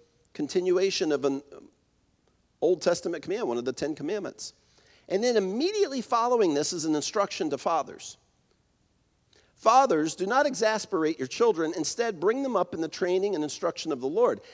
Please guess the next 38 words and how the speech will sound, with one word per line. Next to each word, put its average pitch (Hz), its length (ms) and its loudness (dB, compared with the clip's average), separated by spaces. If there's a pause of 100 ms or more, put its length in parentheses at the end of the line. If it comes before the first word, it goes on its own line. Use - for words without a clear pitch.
And 175 80 -2
it's 170 200 -2
interesting 247 540 -4
to 190 60 2
me 175 340 0 (320)
that, 160 200 0 (1300)
and 143 80 -4
we've 190 180 0
learned 160 240 4
this 139 140 0
as 131 100 -6
parents, 147 580 -2 (200)
we 151 100 -10
kinda 156 220 0
learned 151 260 2
this 170 280 -2
in 131 100 -2
the 123 120 -2
early 151 280 0
years, 147 200 0
kinda 139 220 -10
the 107 80 -6
hard 139 220 0
way, 160 280 0
and 127 100 -2
then 127 100 -4
we, 131 200 -4
we 127 160 -8
s-, - 120 -14 (160)
kinda 120 240 -6
started 120 360 -6
getting 120 220 -4
a 98 40 -4
knack 120 280 -6
for 135 100 -10
this, 135 220 -8
like, 101 180 -14
ah, 143 360 -4